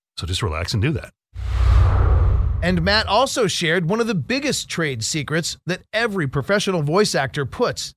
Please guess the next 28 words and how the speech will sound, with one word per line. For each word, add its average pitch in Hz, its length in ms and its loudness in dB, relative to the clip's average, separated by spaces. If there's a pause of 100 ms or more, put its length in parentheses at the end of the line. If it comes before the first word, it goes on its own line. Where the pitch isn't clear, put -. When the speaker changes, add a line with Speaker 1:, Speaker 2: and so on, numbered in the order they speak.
Speaker 2:
into 156 280 -4
each 262 220 -6
script 208 380 -2
they 147 120 0
read. 127 360 -6 (360)
Speaker 1:
You're - 120 -8
kind 262 200 -2
of 311 80 0
a 240 40 -2
salesman, 101 480 -2
really, 92 500 0
almost 123 260 0
all 135 160 2
the 120 60 -4
time 131 260 0
when 98 80 0
you're 92 80 0
selling, 104 480 0 (640)
uh, 117 140 -6
commercials 151 420 0
particularly, 147 720 -2 (360)
uh, 107 120 -4
maybe 117 200 2
not 117 160 2
so 113 100 -2
much 110 160 -2
in 95 80 -2
narration, 127 720 -2